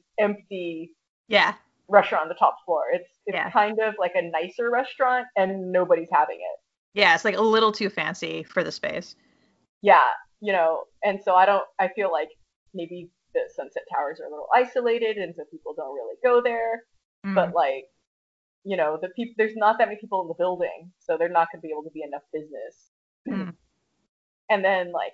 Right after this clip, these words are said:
Speaker 1: I don't know if this is related, but, you know, I mean, I also think that there is, like, social, social status sort of put upon different ethnic cuisines.
Speaker 2: Mm, yeah,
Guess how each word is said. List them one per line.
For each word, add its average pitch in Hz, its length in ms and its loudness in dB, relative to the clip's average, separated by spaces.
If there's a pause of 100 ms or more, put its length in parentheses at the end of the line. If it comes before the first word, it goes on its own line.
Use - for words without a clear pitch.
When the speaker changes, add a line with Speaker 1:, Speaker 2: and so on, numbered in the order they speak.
Speaker 1:
I 233 80 8
don't 208 120 2
know 180 120 0
if 175 100 -8
this 175 120 -16
is 165 200 -18
related, 156 260 -8 (100)
but, 165 180 -4
you 214 80 -10
know, 185 180 0
I 196 60 -8
mean, 202 180 -10
I 220 60 2
also 240 160 -2 (140)
think 190 200 -8 (300)
that 170 200 4 (600)
there 190 400 -2
is, 175 580 -6 (1120)
like, 160 180 -2 (260)
social, 185 1040 -6 (520)
social 220 200 -8
status 262 440 2 (680)
sort 220 180 -2
of 196 100 -4 (440)
put 240 220 4
upon 220 640 2
different 226 400 -6
ethnic 220 320 -8 (220)
cuisines. 226 340 -10 (680)
Speaker 2:
Mm, 220 260 4
yeah, 190 220 6